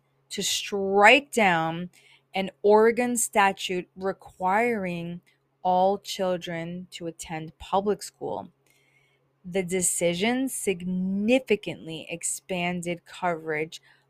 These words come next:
of the Due Process Clause in the fourteenth Amendment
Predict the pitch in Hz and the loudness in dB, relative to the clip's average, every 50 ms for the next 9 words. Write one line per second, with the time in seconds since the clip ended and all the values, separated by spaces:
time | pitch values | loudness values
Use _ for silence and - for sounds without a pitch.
0 | - - 185 180 170 180 180 170 160 160 - 180 185 185 190 190 190 196 196 208 | -4 -4 -4 -4 -2 -4 -6 -6 -6 -12 -10 -6 -4 -2 -2 0 0 -2 -2 -4
1 | 196 - - - - 175 160 156 160 165 - - - 160 147 160 170 - - _ | -6 -10 -14 -8 -4 -4 -2 -2 -2 -4 -6 -6 -4 -4 -4 -4 -6 -8 -12 _
2 | _ _ - - - - 180 180 180 180 170 156 160 - - 175 202 208 - - | _ _ -20 -20 -14 -12 -8 -4 0 2 2 4 4 2 2 0 0 -2 -6 -10
3 | _ _ - - - - _ _ _ - 208 220 233 247 262 269 302 311 294 _ | _ _ -18 -18 -18 -18 _ _ _ -2 -2 0 0 0 0 0 -2 -2 -4 _
4 | - 277 262 262 262 262 _ - - - 233 220 220 - - 226 214 190 180 175 | 0 2 2 2 2 0 _ -12 -10 -8 -6 -6 -6 -6 -6 -6 -4 -2 -4 -4
5 | 175 175 180 180 - | -4 -4 -6 -6 -8